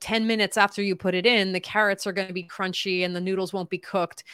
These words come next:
Like, you gotta let the thing cook for the amount of time that it has to cook. And, like, if you're building a five-year plan, if you're building a two-year plan, you're building a three-year plan, there's a reason for that. And it's like,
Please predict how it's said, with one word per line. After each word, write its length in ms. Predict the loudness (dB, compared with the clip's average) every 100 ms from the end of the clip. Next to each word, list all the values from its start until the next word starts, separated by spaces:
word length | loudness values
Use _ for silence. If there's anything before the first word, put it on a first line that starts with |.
| -4 -2
Like, 160 | 0
you 80 | 4
gotta 220 | 4 4
let 300 | 4 2 2
the 60 | -6
thing 540 | -4 -2 0 -2 -6 _ _ _ _ -6
cook 280 | 2 2 0
for 160 | -4
the 120 | -2 0
amount 320 | 2 2 0
of 80 | -4
time 260 | -2 -2
that 140 | -2 -4
it 80 |
has 180 | -4 -6 -8
to 80 |
cook. 360 | -8 -8 -8 -14 -20 -8 0
And, 100 | 4
like, 220 | 4 4
if 160 | -2 -2
you're 80 | 2
building 400 | 6 6 4 0
a 20 |
five-year 380 | 0 0 0 -4
plan, 340 | -2 0 0
if 140 | -2
you're 80 | 0
building 340 | 2 2 2 -2
a 60 |
two-year 320 | 0 2 2
plan, 320 | 0 -2 -2 -2
you're 80 |
building 240 | -2 -2 -4
a 40 |
three-year 340 | -4 -2 -2 0
plan, 280 | 0 -2 -4 -18 6
there's 200 | 6 6
a 80 | 2
reason 360 | 0 0 -2
for 140 | -2 -4
that. 240 | -4 -8 -12 _ _
And 100 | 0
it's 120 | 4 4
like, 200 | 2